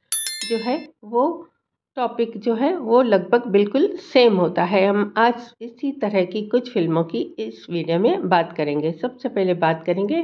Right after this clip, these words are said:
हमराज मूवी की, जो कि नाइनटीन सिक्सटी सेवन में रिलीज हुई थी। राजकुमार, विमी और सुनील दत्त मुख्य भूमिकाओं में थे और इस मूवी को डायरेक्ट किया था बी आर चोपड़ा जी ने।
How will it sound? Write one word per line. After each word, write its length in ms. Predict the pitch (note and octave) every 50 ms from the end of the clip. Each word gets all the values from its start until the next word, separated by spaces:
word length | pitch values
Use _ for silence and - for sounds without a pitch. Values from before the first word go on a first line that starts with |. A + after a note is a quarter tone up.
| D#4+ -
हमराज 500 | F#3+ F#3 G3 F#3 F3 E3+ F3 F3+ F3 - F3+
मूवी 260 | D#3+ D#3+ D#3 D#3+ D#3
की, 220 | D#3 - E3 D#3+ D#3+ - - _ _ _ _ _ _ _ -
जो 60 | A#3
कि 120 | A3+ B3 B3
नाइनटीन 460 | A#3+ G#3 F#3+ F#3 F#3+ G3+ A#3+ C#4 D#4
सिक्सटी 360 | - - C4 - - - A#3+
सेवन 340 | A3+ - F#3 D#3+ D#3 E3 E3+
में 380 | F3 G3 C#4 F4 - - G#3
रिलीज 420 | G#3 A3 G3 F#3 F3 F3+ F#3 F3+ F3+
हुई 180 | E3 E3 F3+
थी। 420 | E3+ F3 - B3 B2+ - - - - _ _ _ _ _ _ _ -
राजकुमार, 560 | A3+ A3+ A3+ A3+ A3+ - G3+ G3+ G#3 G#3+ G#3
विमी 280 | F#3+ F#3+ F#3 G3+ G#3+ G#3+
और 200 | G#3 G3 G3+ G3+
सुनील 360 | G3+ G3 F3+ F#3+ F#3+ F#3+ F3+
दत्त 220 | F#3 E3 - -
मुख्य 280 | E3+ F#3 F#3+ F3+ - A3
भूमिकाओं 560 | - G3 D#3 G3 G3+ G#3 G3+ - G3 G3+ G#3
में 200 | A3 A3 A3 G#3+
थे 360 | - C4 C#4 C#4+ C#4 - - _ _ _ -
और 100 | A#3 A#3
इस 240 | - - C4 - -
मूवी 160 | G#3+ F#3+ F#3+ F#3
को 120 | F#3+ F3+
डायरेक्ट 360 | F3 E3 E3 E3+ F3 F3 F3
किया 160 | - F#3 F3+
था 160 | F#3 F#3 D#4 C#4+
बी 260 | G#3 F#3 G3 F#3+ -
आर 160 | - F3 F3+ F3 -
चोपड़ा 300 | - F3+ E3+ F3 E3 D3+
जी 200 | D#3 D3+ D#3 D#3
ने। 200 | D#3 D3+ D#3 D#3